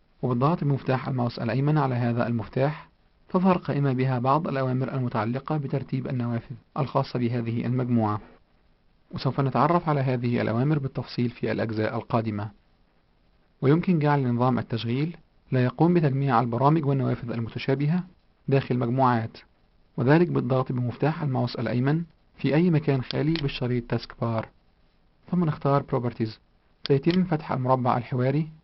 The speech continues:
Task Bar and Start Menu Properties، فنقوم بإلغاء الاختيار Group Similar Task Bar Buttons، ثم نضغط OK. فنلاحظ أنه قد تم تفريق المجموعة إلى مفاتيح منفصلة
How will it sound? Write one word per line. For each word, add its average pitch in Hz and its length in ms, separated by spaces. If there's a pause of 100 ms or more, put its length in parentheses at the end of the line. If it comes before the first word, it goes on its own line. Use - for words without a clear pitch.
(320)
Task - 240
Bar 139 200
and 127 240
Start 127 340
Menu 135 320
Properties، 110 480 (1500)
فنقوم 165 420
بإلغاء 139 440
الاختيار 131 540 (480)
Group 151 260
Similar 135 320
Task - 380
Bar 131 200
Buttons، 113 460 (600)
ثم 170 140
نضغط 131 340
OK. 123 300 (1800)
فنلاحظ 135 520 (420)
أنه 160 240
قد 165 140
تم 139 280
تفريق 143 420
المجموعة 139 560
إلى 139 180
مفاتيح 123 460
منفصلة 143 540